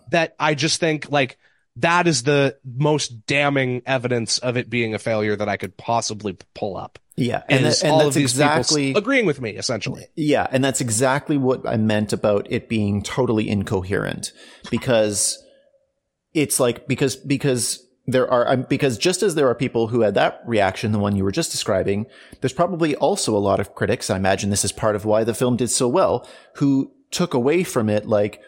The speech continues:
Speaker 2: "Oh yeah, no, this is a, this is a interesting criticism of the misogyny that runs through, you know, this culture." Um, and, and you can, you can feel the ways in which the movie's trying to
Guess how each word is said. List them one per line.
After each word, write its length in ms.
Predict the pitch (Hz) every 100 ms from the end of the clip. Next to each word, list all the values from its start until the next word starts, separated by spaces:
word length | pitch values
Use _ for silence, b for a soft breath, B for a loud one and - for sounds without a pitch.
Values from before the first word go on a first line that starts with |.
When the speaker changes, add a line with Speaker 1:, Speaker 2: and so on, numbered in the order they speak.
| B
Speaker 2:
"Oh 60 | 214
yeah, 240 | 214 160
no, 220 | 156 202
this 160 | 135 151
is 160 | 175
a, 200 | 175 160
this 220 | 151 165 175
is 160 | 170
a 140 | 170 160 - 131 156
interesting 680 | 151 139 165 170 170 180 165
criticism 580 | - 185 107 110 101 98
of 200 | 101 95
the 60 | 101
misogyny 680 | 98 - 98 95 98 98
that 140 | 98 -
runs 260 | 98 98
through, 400 | 92 - 95 92 - B B B
you 120 | 110
know, 140 | 101
this 200 | 101 101
culture." 540 | - 101 90 - 65 - B B B
Um, 380 | - 113 107 110 -
and, 180 | 135 135
and 180 | 143 147
you 80 | 160
can, 300 | 160 156 156
you 140 | 156
can 180 | 143 135
feel 540 | 131 - 196 240 202 156
the 120 | 139
ways 440 | 120 131 160 156
in 160 | 131 120
which 400 | 120 - - - B B B B B
the 100 | 127
movie's 320 | 139 139 139 -
trying 640 | - 151 156 175 165 147
to 220 | - 139